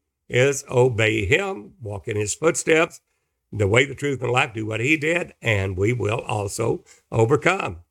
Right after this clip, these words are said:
And he will grant us to sit with him in his throne, even as he overcame, but he sat down with the Father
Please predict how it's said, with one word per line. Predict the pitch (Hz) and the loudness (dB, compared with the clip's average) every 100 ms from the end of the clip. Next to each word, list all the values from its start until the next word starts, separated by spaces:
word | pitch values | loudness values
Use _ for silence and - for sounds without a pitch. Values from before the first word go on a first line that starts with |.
| _ _ _ _ _ _ _ _ _ _ _ _ | _ _ _ _ _ _ _ _ _ _ _ _
And | 113 107 | 0 4
he | 104 120 | 6 4
will | 98 | 2
grant | 117 117 | 0 0
us | 123 - | -2 -6
to | 104 | -6
sit | - 127 - _ _ _ _ _ _ - | -2 -2 -4 _ _ _ _ _ _ 0
with | 120 - | 2 4
him | 107 117 - | 2 2 2
in | 131 151 | 2 2
his | 120 101 | 0 -2
throne, | - 95 82 143 - _ _ _ _ _ _ - | -4 -4 -4 -6 -10 _ _ _ _ _ _ 4
even | 165 165 | 4 4
as | 147 123 | 0 -2
he | 185 214 | 2 2
overcame, | 160 131 127 131 175 190 - - _ | 2 -2 -2 2 2 0 -8 -20 _
but | 147 | 0
he | 165 214 | 2 4
sat | 175 147 127 | 2 2 2
down | 135 151 | 0 0
with | 135 | -8
the | |
Father | 135 143 139 | -4 -2 -2